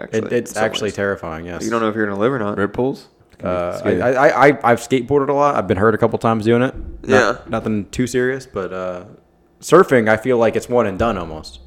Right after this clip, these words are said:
Speaker 2: Skateboarding, it's like you can get injured over and over again. You'll be in pain
Speaker 3: Ah.
Speaker 2: consistently. Surfboarding, though,
Speaker 3: Yeah.
Speaker 2: you get dragged into the water in the riptide.
Speaker 3: Or a
Speaker 2: You could, it's
Speaker 3: shark,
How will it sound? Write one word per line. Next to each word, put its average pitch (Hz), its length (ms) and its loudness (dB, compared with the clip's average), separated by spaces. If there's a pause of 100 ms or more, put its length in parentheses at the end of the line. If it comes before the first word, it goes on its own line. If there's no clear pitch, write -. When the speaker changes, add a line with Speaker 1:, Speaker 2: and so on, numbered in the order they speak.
(800)
Speaker 2:
Skateboarding, 131 600 4
it's - 400 -10
like 107 200 -2
you 135 100 0
can 120 80 -6
get 110 140 4
injured 110 220 2
over 107 160 6
and 101 80 0
over 113 200 4
again. 92 140 0
You'll 95 100 -4
be 98 80 0
in 92 60 0
pain 107 60 2 (200)
Speaker 3:
Ah. 92 260 4
Speaker 2:
consistently. 92 520 -4
Surfboarding, 135 600 4
though, 110 200 2
Speaker 3:
Yeah. 113 80 0
Speaker 2:
you 147 100 6
get 160 160 8
dragged 156 240 10
into 147 120 0
the 131 80 0
water 156 640 2 (100)
in 104 100 -4
the 98 60 -2
riptide. 127 640 -2 (240)
Speaker 3:
Or 95 420 -2
a 104 60 2
Speaker 2:
You 110 80 4
could, 120 180 0
it's 117 100 2
Speaker 3:
shark, 110 400 6